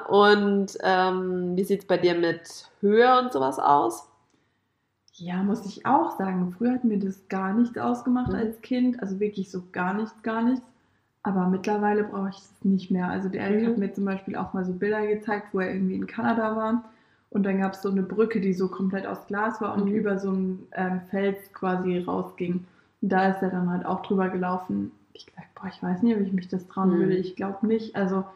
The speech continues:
Speaker 2: mittlerweile bin ich da wirklich, ich bin auch kein Mensch, ich würde kein Bungee-Jumping machen. Ich bin auch niemand, der sich wünscht, einen Fallschirmsprung aus einem Hubschrauber zu machen. Also ich flieg wirklich gerne
Speaker 1: Ja.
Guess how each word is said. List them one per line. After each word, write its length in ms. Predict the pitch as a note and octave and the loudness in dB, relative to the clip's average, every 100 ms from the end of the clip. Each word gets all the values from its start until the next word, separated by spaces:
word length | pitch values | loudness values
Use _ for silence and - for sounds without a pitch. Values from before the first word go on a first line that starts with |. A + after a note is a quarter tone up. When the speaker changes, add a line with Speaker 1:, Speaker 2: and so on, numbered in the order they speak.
| _ _ - | _ _ -10
Speaker 2:
mittlerweile 480 | G#3 G#3 G#3+ G#3+ | -4 0 2 2
bin 160 | G3+ G#3 | 4 2
ich 100 | G3 | 2
da 140 | G3+ G3 | -2 -2
wirklich, 320 | G3 G3 - | -4 -6 -12
ich 180 | - - - | -18 -10 -2
bin 160 | G#3+ | 0
auch 340 | G3 G3 - - | 0 -4 -10 -6
kein 240 | A#3+ A#3+ | 0 2
Mensch, 220 | A3+ A3+ | 2 0
ich 160 | G#3 F#3+ | -4 -4
würde 240 | G3+ G3 | -4 -4
kein 360 | - - G3+ F3+ | -8 -8 -4 -2
Bungee-Jumping 680 | F#3 G#3+ B3+ A#3+ B3 B3 B3 | -2 -2 -2 0 2 2 4
machen. 280 | A#3 A#3+ B3+ | 2 4 2
Ich 140 | A#3 | 2
bin 100 | G3+ F#3+ | -4 -8
auch 140 | F#3+ | -4
niemand, 320 | G#3+ G#3 F#3+ | -2 -2 -2
der 140 | F#3 F3+ | -4 -6
sich 180 | - G3+ | -6 -2
wünscht, 240 | G3 - | -2 -2
einen 100 | F#3+ | -6
Fallschirmsprung 760 | - G3+ A3+ A#3 G3+ G3 G#3 G3 | -4 -4 -2 -2 -4 -6 -6 -4
aus 180 | F#3 F#3 | -4 -2
einem 120 | F#3 | 0
Hubschrauber 600 | A3+ A#3 C4+ C4 B3+ A#3+ | 0 0 -2 0 0 2
zu 80 | B3 | 6
machen. 400 | B3 C4 D4 - - - - - | 6 6 4 0 -10 -20 -16 -4
Also 200 | G#3+ G3+ | 0 0
ich 120 | F#3+ | -2
flieg 440 | - G#3+ A#3+ A#3 G3 | -4 0 2 2 -2
wirklich 380 | G3 F#3 - - | -2 -4 -6 -4
gerne 440 | F3+ F#3 A#3+ E4+ | -2 0 0 0
Speaker 1:
Ja. 260 | G#3+ G3+ | 0 0